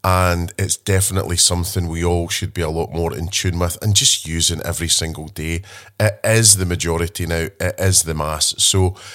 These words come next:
I hope you enjoy what Vic has to say. Lots and lots and lots of great tips about how to use TikTok in twenty twenty-three,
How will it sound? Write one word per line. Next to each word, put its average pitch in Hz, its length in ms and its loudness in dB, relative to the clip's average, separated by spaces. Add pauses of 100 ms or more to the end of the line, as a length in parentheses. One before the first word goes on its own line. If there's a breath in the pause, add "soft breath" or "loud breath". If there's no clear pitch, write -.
(240 loud breath)
I 92 80 0
hope 120 440 -2
you 107 120 4
enjoy 90 420 2
what 82 240 -4
Vic 85 240 -4
has 85 280 2
to - 120 -2
say. 85 420 2
Lots 104 540 4
and 95 140 2
lots - 240 2
and 87 120 -4
lots - 220 2
of - 80 -4
great - 260 -6
tips - 380 0 (500 loud breath)
about 98 460 4
how 95 220 2
to 101 160 0
use 87 260 0
TikTok - 720 -2
in 85 100 -2
twenty 85 460 -4
twenty-three, 98 880 -2